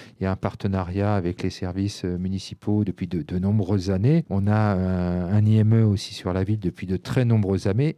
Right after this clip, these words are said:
années, et ça a toujours été une volonté politique de, de mes, de mes prédécesseurs de, de travailler en ce sens. Nous, à Épinay-sur-Seine, on a souhaité, euh, et nous étions la première ville du département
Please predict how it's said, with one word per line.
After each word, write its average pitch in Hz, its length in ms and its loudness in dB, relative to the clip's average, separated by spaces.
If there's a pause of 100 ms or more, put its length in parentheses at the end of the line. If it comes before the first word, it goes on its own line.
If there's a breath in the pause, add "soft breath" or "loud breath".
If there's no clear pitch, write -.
(260)
années, 104 260 -2
et 117 60 0
ça - 80 -2
a - 20 -2
toujours 107 240 -2
été 104 120 -4
une 95 80 -2
volonté 90 300 -2
politique 98 420 -2
de, 87 120 -2
de 90 120 -2
mes, 87 220 -2 (420 loud breath)
de 90 60 -4
mes 90 120 -2
prédécesseurs 95 880 -2
de, 85 120 -2
de 82 140 -4
travailler 98 320 -2
en 90 140 -2
ce - 160 -10
sens. 87 320 -8
Nous, 107 60 0
à 101 40 2
Épinay-sur-Seine, 113 500 0
on 107 120 2
a 101 80 2
souhaité, 127 420 0 (680 loud breath)
euh, 98 200 -2
et 101 60 2
nous 107 200 2
étions 110 240 0
la 101 80 2
première 110 340 0
ville 107 140 -2
du 101 100 -2
département 104 680 -2